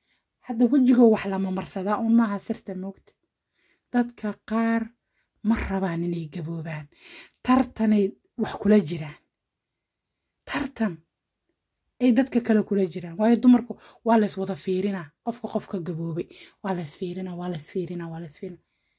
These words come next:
Sometimes waxaa jirta canug yar haddaad caawa dhasho in lagugu ammaano oo la yiraahdo, "Hm,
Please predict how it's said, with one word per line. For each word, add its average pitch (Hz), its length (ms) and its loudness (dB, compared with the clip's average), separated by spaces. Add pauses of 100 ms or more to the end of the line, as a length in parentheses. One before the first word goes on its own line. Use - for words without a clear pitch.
(600)
Sometimes 262 520 4
waxaa 226 240 0
jirta 185 340 -8
canug 233 220 4
yar 208 100 -4
haddaad 185 340 -8
caawa 170 280 -6
dhasho 165 280 -16 (300)
in 254 100 8
lagugu 214 400 4
ammaano 208 440 -4 (520)
oo 247 120 4
la 226 100 6
yiraahdo, 214 400 -2 (160)
"Hm, 302 100 -2